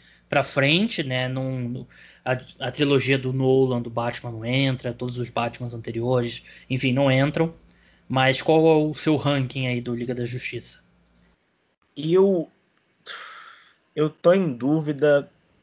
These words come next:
Speaker 2: se
Speaker 1: Eu
Speaker 2: é
Speaker 1: tenho
Speaker 2: primeiro, segundo, o primeiro ou o segundo.
Speaker 1: Eu tenho o meu. Pra mim, o melhor é o, é a Mulher Maravilha. É, eu acho que é,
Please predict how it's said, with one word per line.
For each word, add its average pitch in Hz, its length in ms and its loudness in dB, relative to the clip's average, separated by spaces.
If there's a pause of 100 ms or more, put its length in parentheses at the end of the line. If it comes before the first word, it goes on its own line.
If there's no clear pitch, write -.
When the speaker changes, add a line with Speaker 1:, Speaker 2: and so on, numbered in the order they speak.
Speaker 2:
se - 140 -2
Speaker 1:
Eu 208 40 8
Speaker 2:
é 214 40 2
Speaker 1:
tenho 247 220 6
Speaker 2:
primeiro, - 600 -6
segundo, 113 540 -6
o - 60 -12
primeiro 143 420 4
ou 156 60 2
o - 20 -10
segundo. 95 500 -8 (640)
Speaker 1:
Eu 202 140 8
tenho 220 240 4
o - 20 4
meu. 151 140 2
Pra 170 160 0
mim, 180 160 0
o 214 80 0
melhor 175 320 2
é 175 100 4
o, 170 260 2
é 143 40 -4
a 143 60 -2
Mulher 147 160 0
Maravilha. 135 680 -2 (1200)
É, 127 380 -4
eu 131 140 -2
acho 123 160 -6
que 131 220 -6
é, 123 180 -6